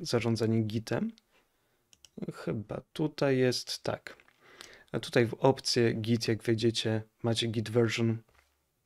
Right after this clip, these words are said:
Możecie zmienić. Jak dacie embedded, to Source tr-,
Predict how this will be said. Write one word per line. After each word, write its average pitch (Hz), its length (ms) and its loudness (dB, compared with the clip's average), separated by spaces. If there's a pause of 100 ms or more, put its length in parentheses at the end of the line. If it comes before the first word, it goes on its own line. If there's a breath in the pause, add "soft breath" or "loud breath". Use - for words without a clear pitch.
(560)
Możecie 123 380 0
zmienić. 117 340 0
Jak 139 100 4
dacie 135 260 6
embedded, 127 440 6 (440 loud breath)
to 127 120 -2
Source 135 400 4
tr-, - 180 -6